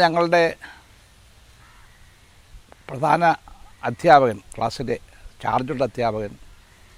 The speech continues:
കാളിപ്പറമ്പിൽ സീർ മാഷാണ്. നല്ല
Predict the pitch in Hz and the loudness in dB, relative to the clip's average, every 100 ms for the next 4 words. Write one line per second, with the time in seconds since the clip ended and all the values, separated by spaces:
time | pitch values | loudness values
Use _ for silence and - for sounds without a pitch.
0 | - - - 131 151 139 143 127 135 123 | -20 -20 0 4 4 2 0 -2 -6 -10
1 | 110 110 107 - 117 101 - - _ - | -10 -10 -14 -16 -18 -20 -20 -20 _ -20
2 | _ _ _ _ _ - - - _ _ | _ _ _ _ _ -20 -20 -20 _ _
3 | - 151 127 127 | -20 -8 -4 -2